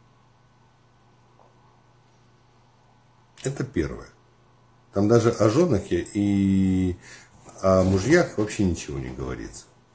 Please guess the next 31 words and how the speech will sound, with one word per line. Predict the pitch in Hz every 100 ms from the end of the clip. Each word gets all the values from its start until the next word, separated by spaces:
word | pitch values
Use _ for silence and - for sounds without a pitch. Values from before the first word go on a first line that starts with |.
| - - _ -
Да? | 90 143 190 - - -
А | 92
потом | 113 117 101
«возлюби | 92 104 113 110 104
ближнего | 87 120 185 151 101
своего, | 90 - 90 85
как | 78 82
самого | - 95 95 92
себя, | 92 92 135
и | 196
возрадуйся». | 104 101 95 76 64 - - - _ - - - -
Потому | 95 117 117
что, | 113
когда | - 113 110 95
ты | -
являешься | 101 92 98 95 85 - 80
светочем, | - 160 202 127 - 76 82
да, | 131
то | 139
есть, | 80
когда | - 92 98
через | 92 98 95
тебя | - 104 98 87
идёт | 90 90
свет | - 87
божественный, | 80 95 90 87 - 76 76 69 - - - - - -
через | - 101 90 - - - -
тебя, | - 98 98 71 - _ _ -
как | 82 - -
Бог, | 90 170 202 -
даёт | 80 92 120